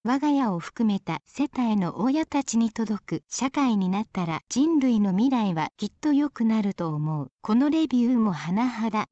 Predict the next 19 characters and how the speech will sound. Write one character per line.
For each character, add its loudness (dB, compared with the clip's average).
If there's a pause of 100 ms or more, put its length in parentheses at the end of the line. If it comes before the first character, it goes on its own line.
微 -2
力 0
な 4
が 2
ら -6
そ -2
の 4
助 -2
け 4
に 4
な 2
れ -2
た -4
ら -6 (100)
本 2
望 2
だ。 -8 (100)
以 4
上。 0